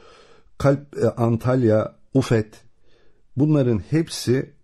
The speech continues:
ismini sayamadığım bir kısım, bir kısım derneklerimiz daha, e, mesela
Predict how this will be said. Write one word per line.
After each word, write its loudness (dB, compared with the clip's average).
ismini 0
sayamadığım 0
bir -6
kısım, -2
bir 0
kısım -2
derneklerimiz -2
daha, -2
e, 4
mesela -2